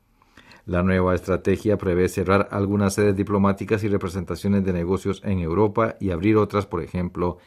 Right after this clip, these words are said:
en Ecuador y Ruanda, pero con menos personal para que sean más flexibles. El Tribunal Municipal de Praga puso en libertad este jueves al cantante Robert Blight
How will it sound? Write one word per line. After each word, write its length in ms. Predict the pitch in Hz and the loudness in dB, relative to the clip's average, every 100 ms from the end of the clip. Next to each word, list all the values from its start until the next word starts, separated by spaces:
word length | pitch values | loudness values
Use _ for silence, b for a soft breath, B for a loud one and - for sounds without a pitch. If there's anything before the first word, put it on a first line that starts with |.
| b b | b b
en 200 | 98 95 | -2 -2
Ecuador 520 | 98 - 76 87 92 - | -2 -2 -4 -2 -4 -4
y 100 | 98 | -2
Ruanda, 540 | 92 127 123 82 80 b b | 0 0 0 -2 -4 b b
pero 200 | - 113 | 2 2
con 140 | - 85 | 2 0
menos 280 | 98 104 - | 0 0 -2
personal 580 | 87 85 80 90 95 | -6 -6 -4 -2 -2
para 240 | - 80 78 | -4 -6 -6
que 100 | 90 | -12
sean 360 | - 90 82 85 | -8 -6 -6 -6
más 260 | 90 98 | -6 -6
flexibles. 720 | 98 95 90 - - - - _ _ _ _ _ _ b b b b b b | -8 -8 -8 -10 -12 -18 -20 _ _ _ _ _ _ b b b b b b
El 200 | 98 107 | 2 2
Tribunal 360 | 101 120 131 147 | 4 4 4 4
Municipal 420 | 135 113 110 117 | 2 0 4 4
de 80 | 104 | 4
Praga 400 | 101 107 104 98 | 4 4 4 2
puso 260 | 104 101 | 0 0
en 80 | 101 | 2
libertad 480 | 90 87 85 - 104 | 2 0 0 2 2
este 200 | 95 101 | 2 -2
jueves 420 | - 101 101 95 | 0 2 4 2
al 140 | 98 87 | -2 -2
cantante 680 | 87 82 101 101 98 101 | -4 0 2 2 2 2
Robert 400 | 95 95 95 98 | 4 4 4 2
Blight 460 | 82 87 90 92 | 0 4 4 4